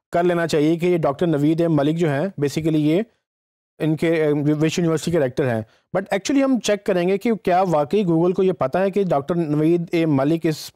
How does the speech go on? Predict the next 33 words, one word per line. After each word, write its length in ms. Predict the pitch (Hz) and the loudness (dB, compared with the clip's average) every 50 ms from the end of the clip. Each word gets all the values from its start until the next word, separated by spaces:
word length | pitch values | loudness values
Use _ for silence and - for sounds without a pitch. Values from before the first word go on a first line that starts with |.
| - | -2
पेज 200 | - 147 147 - | 0 0 0 0
के 80 | - 165 | -2 -4
ऊपर 140 | 156 - 147 | -2 -2 -2
मेंशन्ड 440 | 127 123 127 135 - 190 190 190 | -2 0 -2 -2 -2 0 0 0
है 140 | 180 185 180 - _ _ _ _ _ _ - | 0 -2 -4 -6 _ _ _ _ _ _ -2
और 220 | 143 143 147 151 165 | 0 2 2 2 0
उनका, 560 | 160 151 147 151 156 151 - 165 160 160 160 | 0 0 0 0 0 0 0 0 2 0 0
उनकी 260 | 160 156 151 143 160 | -2 -2 -2 -2 -2
पोजीशन 400 | 139 160 143 143 131 - 175 180 | -2 -2 -2 -2 -2 0 0 0
भी 60 | 180 | 0
मेंशन्ड 380 | 175 160 147 143 - 160 156 156 | 0 0 0 -2 -2 -2 0 0
है। 120 | 170 175 - _ _ _ _ _ _ _ _ - | -2 -2 -4 _ _ _ _ _ _ _ _ -4
इसके 220 | 190 190 - - 262 | -4 -4 -2 0 0
लिए 120 | 285 277 | 2 2
मैं 160 | 254 247 233 | 2 2 0
गू-, 140 | 190 180 - - | 0 0 -2 -2
उसका 240 | 190 180 - - 220 | -2 -4 -2 0 0
यूआरएल 300 | 202 180 180 190 196 202 | 2 2 2 2 2 0
कॉपी 300 | 185 160 143 - 214 233 | 0 0 -2 0 0 0
करूँगा 400 | 196 180 151 143 147 151 160 180 | 0 0 0 0 0 0 0 0
और 600 | 196 - - - 147 151 156 160 160 - - _ _ _ _ _ _ _ _ - | -2 -4 -4 -2 0 2 2 0 -2 -4 -8 _ _ _ _ _ _ _ _ -4
Google 320 | 147 143 151 170 185 185 175 | -2 0 2 2 2 0 2
के 140 | 208 202 185 | 0 0 0
स्ट्रक्चर 320 | - 175 156 - - 190 | 0 -2 -4 -2 -2 0
डेटा 240 | 180 170 156 185 175 | 0 0 0 0 0
टेस्टिंग 360 | 156 165 151 - 180 175 151 | 0 -2 -2 -2 -2 -2 0
टूल 140 | 165 160 160 | 0 0 0
में 120 | 170 165 | 0 0
जाकर 380 | 156 147 127 131 - 175 208 269 - _ _ _ _ _ _ _ _ - | 0 0 0 0 0 -2 -2 -4 -4 _ _ _ _ _ _ _ _ -6
उसको 240 | 160 - - 196 180 | -4 -4 -2 -2 -2
मैं 280 | 175 170 175 196 220 - _ _ _ _ _ _ _ _ _ _ - | 0 0 0 -2 -4 -6 _ _ _ _ _ _ _ _ _ _ -4
ऑडिट 300 | 147 156 160 196 226 220 | -2 0 0 0 -2 -2
करूँगा 440 | - 185 165 156 151 143 151 214 262 | 0 0 0 2 2 0 0 -2 -2